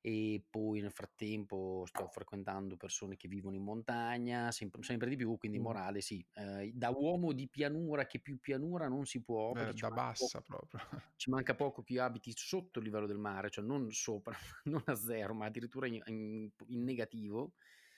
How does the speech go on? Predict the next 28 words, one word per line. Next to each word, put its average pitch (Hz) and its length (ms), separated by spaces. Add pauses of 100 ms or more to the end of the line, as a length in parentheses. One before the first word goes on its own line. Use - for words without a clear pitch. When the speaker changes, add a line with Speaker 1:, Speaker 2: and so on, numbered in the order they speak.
(560)
Speaker 1:
Eh, 151 400
però 185 140
forse 170 300
proprio 135 240
per 135 160
una 139 120
reazione 135 680
quasi 120 840
che 120 120
c'entra 135 360
con 120 140
questo - 240
mio 123 160
status, 127 640
uhm, 110 1000
depresso, 131 800
in 123 80
realtà 120 760
cam-, 117 540
frequento 120 340
molto 117 220
la 113 60
montagna, 113 440
sì. 110 200
E 131 260
per 120 140
quanto 131 260
riguarda 113 640